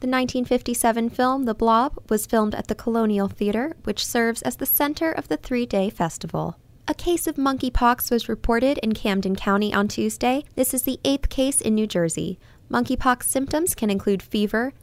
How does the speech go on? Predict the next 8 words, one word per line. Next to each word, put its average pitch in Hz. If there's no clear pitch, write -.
headache, 214
muscle 226
aches, 247
chills, 269
and 220
a 214
blister-like 247
rash. 180